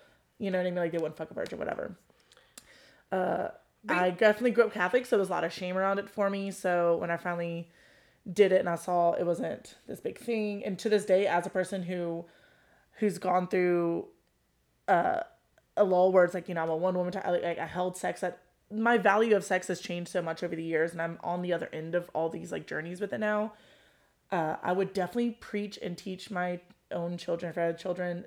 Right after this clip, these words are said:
Speaker 1: sex so differently, and it would be, like, this beautiful thing. It would not be, like, this sacred thing, uh, for me personally anymore.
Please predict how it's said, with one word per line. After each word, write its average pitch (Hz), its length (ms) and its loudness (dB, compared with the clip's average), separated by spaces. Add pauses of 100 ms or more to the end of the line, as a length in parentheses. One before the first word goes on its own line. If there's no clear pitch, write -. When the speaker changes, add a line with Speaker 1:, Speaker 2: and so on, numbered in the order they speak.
Speaker 1:
sex - 420 -6
so 180 120 -2
differently, 170 440 -6
and 175 80 -6
it 175 40 0
would 175 100 -2
be, 175 140 -6
like, 165 240 -4
this 170 100 -8
beautiful 170 300 -10
thing. 170 200 -8
It 170 80 -2
would 170 80 -4
not - 180 -8
be, 170 120 -4
like, 165 180 -4
this 165 160 -8 (400)
sacred - 680 -4
thing, 196 500 -8 (160)
uh, 175 280 -4 (400)
for 190 140 -4
me 175 160 -8
personally - 360 -14
anymore. - 500 -14